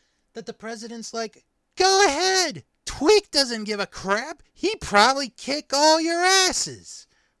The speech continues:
Well, he didn't say that exactly, but you, you get the gist of it. So this freaks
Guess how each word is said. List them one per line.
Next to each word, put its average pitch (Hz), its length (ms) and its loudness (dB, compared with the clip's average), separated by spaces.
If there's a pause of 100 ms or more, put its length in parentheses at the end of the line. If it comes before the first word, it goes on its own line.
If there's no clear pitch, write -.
Well, 196 100 -10
he 185 60 -8
didn't 175 260 -8
say 143 260 -12
that 123 240 -12
exactly, 113 580 -18
but 113 240 -20
you, 170 80 -18 (180)
you 208 120 -14
get - 160 -10
the 131 80 -16
gist - 360 -18
of - 120 -20
it. - 100 -20 (960)
So - 220 -12
this 190 260 -6
freaks - 880 -16